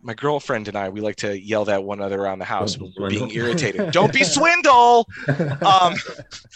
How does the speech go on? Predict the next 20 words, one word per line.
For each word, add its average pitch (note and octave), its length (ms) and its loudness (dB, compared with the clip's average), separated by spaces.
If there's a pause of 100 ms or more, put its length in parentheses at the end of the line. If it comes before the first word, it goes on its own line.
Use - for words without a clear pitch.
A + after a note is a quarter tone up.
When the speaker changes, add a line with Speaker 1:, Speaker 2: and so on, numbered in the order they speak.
(420)
Speaker 1:
uh, E3+ 360 6
Speaker 2:
Yeah. - 0 - (760)
Speaker 1:
you - 180 -12
know, F3 100 0
there's F3+ 220 -2
Burning D#3+ 360 -4
Spirits C#3 500 -4
hardcore C3 540 -4
in C3 80 -12
Japan, B2 420 -6
like, A#2 200 0
they're, B2 180 -4
like, A2 240 -4 (180)
weird B2 340 -8
fusion A2+ 540 -6
of, G#2 460 -4
of, A2+ 160 -4
like, G#2+ 280 -2
thrash A2 560 -4
and G2 240 -8